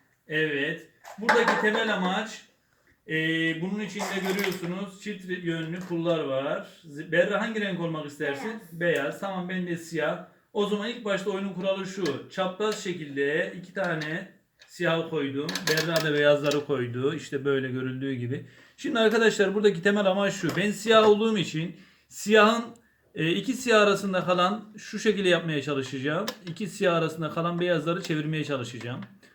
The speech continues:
Speaker 1: Buradaki temel amaç, e, çapraz da olabilir. İki siyah arasındaki beyazı bu şekilde, bu şekilde her tarafı değiş-, her tarafı değiştirebilirim. Temel amaç iki siyahın arasındakileri, beyazları siyah yapmak. Oynayalım Berra, sende sıra.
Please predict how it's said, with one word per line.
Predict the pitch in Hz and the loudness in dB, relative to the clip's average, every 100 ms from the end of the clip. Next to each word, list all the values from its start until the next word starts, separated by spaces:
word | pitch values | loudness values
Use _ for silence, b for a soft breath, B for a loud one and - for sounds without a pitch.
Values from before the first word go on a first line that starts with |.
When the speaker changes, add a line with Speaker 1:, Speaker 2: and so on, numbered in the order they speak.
| - 190 | -10 -2
Speaker 1:
Buradaki | 196 180 175 | 2 2 2
temel | 190 190 | 0 2
amaç, | 175 170 196 - b b b b _ | 2 2 -2 -6 b b b b _
e, | 151 147 | -4 -2
çapraz | 180 170 190 185 170 | 2 2 2 2 2
da | |
olabilir. | 160 139 123 127 139 | 4 4 4 -2 -2
İki | 160 165 | -4 -8
siyah | - 156 | -2 0
arasındaki | 151 - 151 143 | 0 -2 -6 0
beyazı | 147 143 131 135 143 139 | 2 2 2 2 2 0
bu | 175 | -8
şekilde, | 165 170 147 131 123 123 | -2 -2 -2 -4 -4 -4
bu | 165 | -4
şekilde | 180 160 139 131 139 | -2 -2 -2 -2 4
her | 208 208 | 4 4
tarafı | 170 170 | 0 2
değiş-, | 170 156 - | 0 0 -2
her | 151 220 220 | 0 4 4
tarafı | 190 165 147 180 220 233 B B B B | 2 0 2 4 4 4 B B B B
değiştirebilirim. | 180 190 190 190 170 160 131 123 | 2 2 0 2 2 2 -2 0
Temel | 185 214 185 | 2 4 4
amaç | 190 233 - - b b b b - | 4 2 0 -12 b b b b -8
iki | 175 240 | -6 -4
siyahın | 180 214 190 175 | 2 6 6 6
arasındakileri, | 170 160 165 160 151 156 175 233 233 - | 2 2 0 0 2 0 0 0 -4 -2
beyazları | 170 175 165 180 226 | 2 4 4 0 -2
siyah | - 185 165 | 0 2 4
yapmak. | 135 143 190 | 0 -2 6
Oynayalım | 220 220 202 185 | 6 6 2 2
Berra, | 170 156 147 | 2 4 2
sende | 175 185 180 | 2 0 -2
sıra. | - 139 147 196 214 | 0 0 2 0 -4